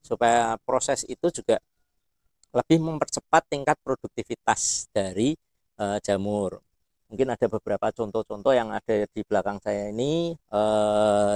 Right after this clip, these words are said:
ini ada beberapa yang nanti bisa kita lihat, eh, di bagian belakang kita sayat supaya bisa keluar dari depan maupun di, dari belakang, supaya dari budidaya itu tetap, eh, terjaga secara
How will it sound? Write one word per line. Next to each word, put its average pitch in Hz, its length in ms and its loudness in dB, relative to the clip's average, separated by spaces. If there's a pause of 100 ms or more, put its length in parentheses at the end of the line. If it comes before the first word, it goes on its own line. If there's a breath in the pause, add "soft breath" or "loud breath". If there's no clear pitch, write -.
ini 110 160 -4
ada - 240 -2
beberapa 104 560 0
yang 117 160 0 (400)
nanti 107 160 -8
bisa 104 320 -2 (480)
kita 101 240 -2
lihat, 101 320 -2 (320)
eh, 98 400 -12 (400)
di 101 80 -10
bagian 101 400 0
belakang 123 400 2
kita 107 240 -2
sayat 104 560 0
supaya 107 560 -2 (440)
bisa 107 280 0
keluar 131 560 2 (240)
dari 104 240 2
depan 131 320 -4
maupun 120 320 -6
di, 101 240 -6
dari 98 240 0
belakang, 98 640 -4
supaya 110 320 -4
dari 104 240 -4
budidaya 98 400 -4
itu - 240 -6
tetap, - 240 -4 (480)
eh, 104 280 -2 (440)
terjaga 101 540 0 (640)
secara 98 560 -4